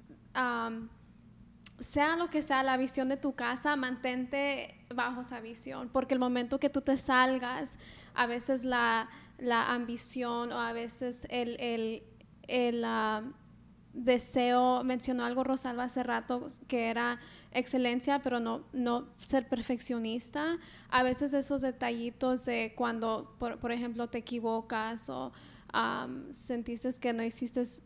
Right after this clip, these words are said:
tu mejor trabajo, e-, es, es bueno as-, querer hacer algo en excelencia, pero el siempre recordarse, am, por qué lo estás haciendo y recordar que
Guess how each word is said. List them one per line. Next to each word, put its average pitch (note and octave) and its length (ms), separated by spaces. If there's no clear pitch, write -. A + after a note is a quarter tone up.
tu C4 100
mejor A#3+ 260
trabajo, A#3+ 540
e-, C4+ 200
es, C4+ 220
es C4+ 240
bueno C4 640
as-, - 340
querer A#3+ 260
hacer B3 320
algo A#3+ 280
en B3 100
excelencia, B3 960
pero A#3+ 320
el A#3 180
siempre A#3+ 320
recordarse, B3 1080
am, A3+ 260
por A#3+ 200
qué A#3+ 180
lo A#3+ 100
estás C4 300
haciendo C4+ 800
y A3+ 560
recordar A#3 800
que A#3+ 600